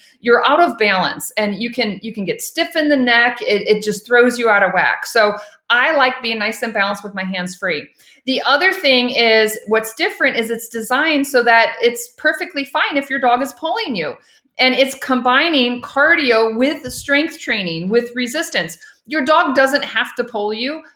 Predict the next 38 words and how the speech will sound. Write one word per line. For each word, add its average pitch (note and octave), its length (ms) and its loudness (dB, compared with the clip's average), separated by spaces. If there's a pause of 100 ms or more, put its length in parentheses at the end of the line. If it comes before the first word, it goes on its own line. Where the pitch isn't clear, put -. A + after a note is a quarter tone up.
but, A3 360 2
um, A3 320 0 (100)
I B3+ 200 4
like C4 300 0
it A3+ 140 -2
when A#3 120 -4
my A#3 120 -2
dog G3 280 -2
pulls B3+ 420 -2
because G#3+ 560 -6
it's G#3+ 160 -2
creating A3 480 -6
resistance B3+ 520 -6
training G#3+ 560 -6 (180)
in C#4 180 6
addition B3 400 0
to A3+ 380 -2 (260)
cardio, G3+ 500 2
strength B3+ 400 -2
training A#3 340 -2
and A3 140 -4
cardio G#3 300 0
at F3+ 100 0
the G3+ 80 -6
same G3 240 -4
time. F3+ 320 -2
And G3+ 260 -6
you're, G3+ 260 0
you're G3 260 0
attached G#3+ 580 -2
by G3+ 160 4
a G3 200 -2
bungee A#3 400 0
line. F3 420 -2 (160)
It A3 120 -2
has A3 240 -2
some G#3 200 -4
give G3+ 440 0